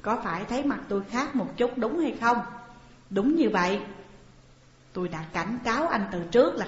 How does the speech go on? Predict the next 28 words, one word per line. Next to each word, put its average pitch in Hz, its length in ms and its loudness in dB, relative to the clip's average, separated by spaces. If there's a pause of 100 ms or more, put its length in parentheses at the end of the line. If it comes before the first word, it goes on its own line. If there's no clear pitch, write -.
không 226 160 -2
nên 240 200 -2
tới 339 240 2
đây, 285 260 2 (540)
tại 254 280 2
sao 285 220 0
anh 247 280 -2
cứ 320 280 0
ở 175 240 -2
nơi 240 240 2
đây?" 220 260 2 (680)
Cửa 170 180 -4
hàng 196 340 -4
trưởng 170 260 -2
ngửa 214 240 2
mặt 269 180 0 (100)
than 196 260 -6
trời, 175 240 0 (460)
lấy 196 260 -2
ra 226 260 -4
một 170 160 -10
tấm 233 220 -2
ảnh 180 280 -4
đưa 208 160 0
cho 196 240 -10
tôi. 190 220 0 (560)
"Tôi 185 120 -4
cho 202 180 2